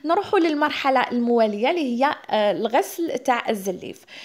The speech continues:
بالنسبة للغسيل انا نفضل نحط الزليف تاعي ونغمره في الماء، يعني نحطه في باسينة ونحط عليه الماء،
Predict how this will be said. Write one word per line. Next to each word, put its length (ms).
بالنسبة 580
للغسيل 840
انا 560
نفضل 540
نحط 320
الزليف 400
تاعي 380
ونغمره 720
في 160
الماء، 360
يعني 220
نحطه 400
في 220
باسينة 500
ونحط 420
عليه 260
الماء، 360